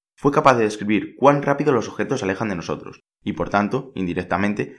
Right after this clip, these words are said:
a qué tasa se expande el universo. Hubble podría haber dibujado una curva que encajara con los datos a la perfección, pero se asumiría que la tasa a la que se expande el universo es caótica e impredecible.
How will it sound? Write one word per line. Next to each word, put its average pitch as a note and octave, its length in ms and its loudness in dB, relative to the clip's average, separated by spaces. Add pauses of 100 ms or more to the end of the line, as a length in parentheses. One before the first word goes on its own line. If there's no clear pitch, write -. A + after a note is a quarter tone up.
a G#2+ 160 2
qué A#2+ 140 2
tasa B2+ 300 -2
se A2 100 -4
expande A2+ 260 -2
el A2+ 60 -2
universo. E2 420 -6 (2500)
Hubble D3+ 240 10
podría A2+ 360 6
haber A#2 140 6
dibujado A#2 340 2
una F#2 200 -2
curva B2+ 260 6
que B2+ 80 -2
encajara G2 360 -2
con G#2+ 100 -2
los G2+ 80 -2
datos G#2+ 260 2
a G#2 40 0
la F#2 80 0
perfección, - 480 -6 (300)
pero A2 240 6
se B2 120 -2
asumiría F#2 480 0
que - 60 -8
la D#2+ 140 -4
tasa G#2 240 0
a - 40 2
la A2+ 80 -2
que G#2+ 80 -6
se G#2+ 60 -10
expande A2 260 -2
el G#2+ 60 0
universo A2+ 440 -2
es - 160 -4
caótica G#2+ 400 0
e A#2+ 40 -2
impredecible. D#2 720 -8